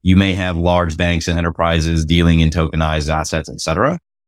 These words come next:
So I, I hope the conversation is less about, you know, is it legitimate? Is it good? More towards, like, how can it help my business? How can I leverage it, et cetera?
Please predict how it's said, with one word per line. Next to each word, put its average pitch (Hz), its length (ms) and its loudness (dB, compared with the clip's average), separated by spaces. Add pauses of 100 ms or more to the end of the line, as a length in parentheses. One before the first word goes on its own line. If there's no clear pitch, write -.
(220)
So 107 140 0
I, 110 360 0
I 113 120 0
hope 135 200 -4
the 123 80 0
conversation 98 880 0
is 85 380 -2
less 85 280 -2
about, 82 460 -2 (560)
you 95 100 0
know, 90 160 2
is 98 200 0
it 101 80 2
legitimate? 85 800 0 (160)
Is 95 160 -2
it 90 160 0
good? 90 400 2 (520)
More 98 280 2
towards, 90 420 2
like, 82 240 -2 (180)
how 98 120 0
can 98 140 -2
it 90 60 0
help 82 220 0
my 80 140 0
business? 78 460 0
How 80 180 -4
can 76 140 -4
I 76 120 -2
leverage 71 380 -4
it, 69 220 -10 (120)
et - 120 -8
cetera? - 360 -8